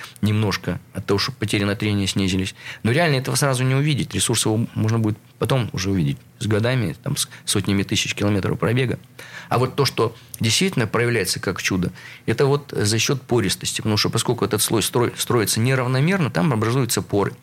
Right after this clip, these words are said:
И в эти поры, естественно, попадает масло. И то масло, которое находится в порах, держит другое масло, которое находится на поверхности. И получается, что этот слой значительно толще, там, в два, три, может, в пять раз больше слоев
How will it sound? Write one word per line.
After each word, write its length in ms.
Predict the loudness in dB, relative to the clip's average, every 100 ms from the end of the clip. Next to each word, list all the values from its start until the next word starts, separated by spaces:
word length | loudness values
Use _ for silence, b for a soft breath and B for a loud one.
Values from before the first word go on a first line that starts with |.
| B B B
И 60 |
в 40 | -2
эти 180 | 0 -2
поры, 240 | 0 2
естественно, 360 | 0 -2 -4 -4
попадает 400 | -2 0 0 0
масло. 380 | -2 0 -2 -4 -8 -20 -20 -20 -20 -20 -12 -2
И 140 | 0
то 140 | 2 2
масло, 280 | 2 0
которое 260 | -2 -2 0
находится 360 | 0 0 0 0
в 60 |
порах, 320 | 0 2 2 -4 B B -2
держит 260 | 2 2
другое 260 | 2 2 2
масло, 280 | 2 0 -2
которое 260 | -2 0
находится 360 | 0 2 0 2
на 40 |
поверхности. 380 | 0 0 -2 -6
И 80 | -4
получается, 460 | 0 2 2 0 -2
что 120 | -2
этот 200 | -2 -2
слой 200 | 0 0
значительно 480 | 2 0 0 0 -2
толще, 320 | 0 -2 -2
там, 200 | -2 -2
в 40 | -2
два, 240 | 0 0
три, 300 | 0 -2 -2 B B 0
может, 260 | 0 0
в 100 | -6
пять 320 | -2 0 0
раз 160 | 0 -2
больше 340 | -2 -2 -2
слоев 380 | -2 0 0 0